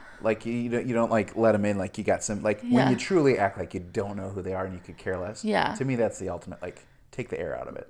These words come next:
Speaker 2: Yeah, yeah, that's what, the, it's a gif that goes around pretty frequently of Mariah Carey just being like, "I don't know her." <laughs> And it's really
Speaker 1: <laughs>
Speaker 2: funny.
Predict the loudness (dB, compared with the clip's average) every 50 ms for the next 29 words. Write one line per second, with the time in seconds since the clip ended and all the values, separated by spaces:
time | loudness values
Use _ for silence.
0 | -8 -6 -2 0 2 2 2 0 -2 -6 -10 -12 -12 -10 -4 0 2 2 2 2
1 | -2 -4 -2 -2 -2 -2 0 0 0 0 0 2 4 6 8 8 6 6 4 0
2 | 2 6 4 4 4 4 0 0 2 2 2 2 2 0 -2 -2 -2 -2 -6 -6
3 | -6 -4 -6 -6 -6 -6 -6 -4 -4 -4 -4 -4 -4 -4 -4 -2 0 -2 -2 -2
4 | -4 -4 -4 -4 -4 -6 -8 -12 -10 -10 -8 -8 -6 -6 -6 -6 -8 -10 -14 -20
5 | -20 _ _ _ _ -20 _ -20 _ -20 _ _ _ _ _ -20 -20 -20 _ -20
6 | -18 -10 -8 -8 -6 -6 -6 -6 -8 -8 -10 -10 -12 -12 -12 -12 -10 -4 -2 -2
7 | -2 -2 -6 -6 -6 -6 -6 -8 -8 0 6 8 8 8 8 4 2 2 0 0
8 | 2 0 0 0 2 0 0 0 0 -2 -4 -4 -4 -4 -6 -10